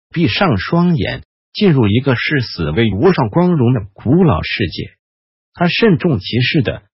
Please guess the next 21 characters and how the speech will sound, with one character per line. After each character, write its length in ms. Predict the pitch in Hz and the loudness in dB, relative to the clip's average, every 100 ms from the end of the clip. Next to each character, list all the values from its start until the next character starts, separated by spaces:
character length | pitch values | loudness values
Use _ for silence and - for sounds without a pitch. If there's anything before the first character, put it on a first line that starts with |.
| _ _ | _ _
吟 200 | 104 135 | 0 0
诵 220 | - 131 | 2 -2
着 60 | 95 | -2
索 340 | - 87 71 | -4 -6 -4
兰 220 | 76 95 - | -4 -4 0
尼 220 | 104 156 | 0 2
亚 200 | 175 127 | 2 0
的 160 | 85 82 | -2 -6
死 300 | - 87 78 | -12 -10 -8
亡 180 | 78 110 | -6 -8
祷 200 | - 85 | -8 -10
文。 220 | - - - _ _ _ _ _ | -10 -10 -12 _ _ _ _ _
当 280 | 190 196 202 | 0 2 2
这 200 | 202 156 | 2 0
些 220 | 143 170 | 2 0
祷 200 | - - | 0 -2
文 220 | 90 127 | -2 2
念 240 | 175 160 92 | 2 2 0
完 240 | 95 135 | 0 -2
之 120 | 165 | -2
后， 80 | 160 | 0